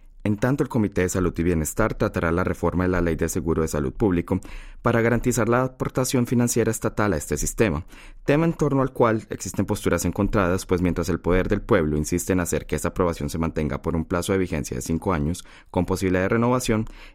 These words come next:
el mayoritario opositor de Minyu propone que sea permanente.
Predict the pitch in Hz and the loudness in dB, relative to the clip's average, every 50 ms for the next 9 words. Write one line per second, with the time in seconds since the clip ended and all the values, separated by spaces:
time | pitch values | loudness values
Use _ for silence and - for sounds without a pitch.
0 | - - - - - 104 107 107 98 107 117 104 110 104 - 110 113 117 120 - | -20 -20 -10 -4 -4 -2 0 0 0 0 0 0 0 0 0 0 0 0 -2 -2
1 | 123 117 107 - - 95 82 82 85 98 110 127 143 139 147 143 139 139 - - | -2 -2 -2 0 -2 -2 0 0 0 2 2 2 2 2 0 0 -2 -4 -6 -16
2 | - - - - 147 139 - 143 139 135 135 - 113 101 - 87 80 - - 85 | -20 -20 -4 -2 -2 0 2 2 2 2 2 0 0 0 2 0 0 2 0 0
3 | - 80 78 69 64 62 58 - 67 60 62 73 - | 2 2 0 0 -2 -4 -4 -4 -4 -2 -2 -4 -6